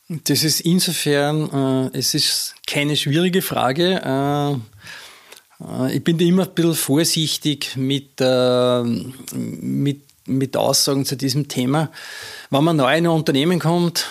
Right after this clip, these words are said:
dann, äh, beobachtet man mal und, äh, versucht, das alles zu verstehen, was da passiert. Und klar, da gibt's Dinge, die man,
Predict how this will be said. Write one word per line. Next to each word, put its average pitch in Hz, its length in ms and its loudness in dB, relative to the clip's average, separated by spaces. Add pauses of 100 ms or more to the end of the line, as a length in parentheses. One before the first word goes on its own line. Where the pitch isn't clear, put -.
(140)
dann, 135 400 0
äh, 127 300 0
beobachtet 143 480 0
man 165 180 2
mal 160 480 2
und, 135 360 -2
äh, 127 200 0
versucht, 156 400 -2
das 143 120 0
alles 139 180 0
zu 143 100 -4
verstehen, 139 460 -2
was 139 160 -2
da 143 80 0
passiert. - 560 -2 (500)
Und 135 180 -4
klar, 135 140 2
da 151 80 0
gibt's 147 320 0
Dinge, 175 640 4 (280)
die 156 100 0
man, 143 880 2